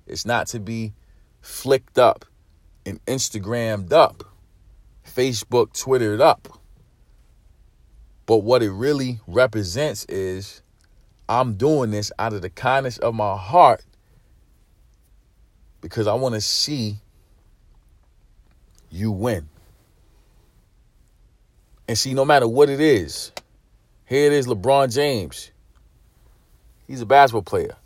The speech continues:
But basketball has opened doors for him to be able to give pounds to entertainers, other athletes,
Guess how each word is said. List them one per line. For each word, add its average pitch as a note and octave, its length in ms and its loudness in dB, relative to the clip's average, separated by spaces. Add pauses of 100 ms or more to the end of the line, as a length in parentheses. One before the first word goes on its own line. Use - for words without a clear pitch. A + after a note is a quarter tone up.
(1040)
But E2+ 80 -10
basketball A#2 540 4
has G#2+ 160 -2
opened A2+ 340 -2
doors A#2+ 260 2
for G#2 100 -8
him A2+ 220 -6
to G#2 60 -6
be A2+ 180 -6
able G#2+ 160 -2
to G#2 60 -10
give G#2 220 -6
pounds A2+ 440 -4
to G2+ 320 -10 (240)
entertainers, A2 880 -6 (440)
other A2+ 280 2
athletes, G#2+ 920 -4